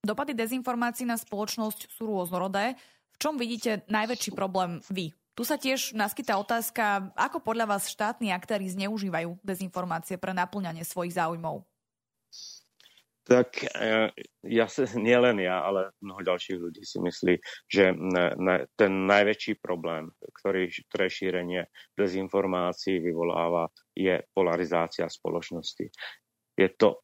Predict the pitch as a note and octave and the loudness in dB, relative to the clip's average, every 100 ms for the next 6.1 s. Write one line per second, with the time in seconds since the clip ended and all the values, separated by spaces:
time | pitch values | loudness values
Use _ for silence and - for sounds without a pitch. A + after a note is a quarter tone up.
0 | G#2+ F#2+ - A2 F#2+ F2 G2 G2 F#2 F#2 | 6 6 6 2 2 4 4 2 0 -2
1 | - - F#2 F2+ - F2 - - E2+ D#2+ | -6 -8 -2 0 -2 -6 -2 0 2 0
2 | E2 - G#2 G2+ G#2 G2 G2 - - - | -2 2 6 6 6 4 2 -6 -12 -4
3 | G2+ F#2+ F#2 F2+ F#2 F2+ G#2 F#2 F2+ F#2 | 4 6 6 6 4 4 4 4 2 4
4 | G#2 G2+ G2 F#2+ F2+ F2 F#2 - F2+ - | 4 4 2 0 -2 -4 -8 -12 -14 0
5 | G2 F2 D#2+ - E2+ - F#2 F2+ F2+ G2+ | 2 4 2 0 -2 2 4 4 4 0